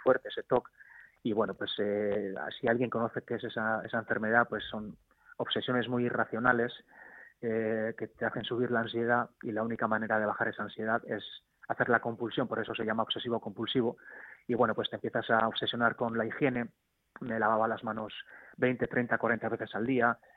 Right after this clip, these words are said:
o pasar las líneas con el pie derecho, imagínate jugar un partido en primera división con esa obsesión, ¿no? Por ejemplo, o, en fin, em, eh, que todo estuviera simétrico, porque si no me daba mala suerte. Se juntaban manías y obsesiones y, bueno, era una vida, la verdad, pues, eh,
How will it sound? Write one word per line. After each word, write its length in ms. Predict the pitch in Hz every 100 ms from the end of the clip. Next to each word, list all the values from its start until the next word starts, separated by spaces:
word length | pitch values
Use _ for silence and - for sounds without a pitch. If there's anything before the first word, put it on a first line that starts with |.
| - -
o 480 | 127 117 117 113 113 -
pasar 260 | 113 123
las 160 | 123 113
líneas 280 | 123 123 107
con 120 | 117
el 60 | 110
pie 160 | 127
derecho, 320 | 110 127 143
imagínate 420 | 113 107 120 110 113
jugar 240 | 120 113
un 80 | 113
partido 460 | 113 - 117 113 - - - _
en 160 | 120 113
primera 300 | 120 117 113
división 260 | 113 117 113
con 140 | 113
esa 160 | 110 110
obsesión, 400 | 117 101 143 113
¿no? 100 | 117
Por 140 | 110
ejemplo, 340 | - 131 120
o, 460 | 113 - 107 104 95 - - - -
en 100 | 113
fin, 240 | 127 113 -
em, 440 | 123 117 117 113 123 131
eh, 160 | 104 117
que 80 | -
todo 220 | - 120
estuviera 320 | 120 120 120
simétrico, 500 | - 127 143 139 131
porque 200 | 123 120
si 120 | 113 117
no 80 |
me 80 | 117
daba 220 | 113 113
mala 180 | 107 104
suerte. 460 | - 147 - 127 - _ - - - -
Se 120 | -
juntaban 360 | 123 135 156 160
manías 380 | 135 147 147 -
y 40 |
obsesiones 460 | - 120 - 135 127
y, 20 |
bueno, 180 | 110 101
era 140 | 104
una 240 | 107 113 110
vida, 260 | 113 113
la 100 | 113
verdad, 220 | 110 - 117
pues, 140 | - 117 -
eh, 280 | 101 95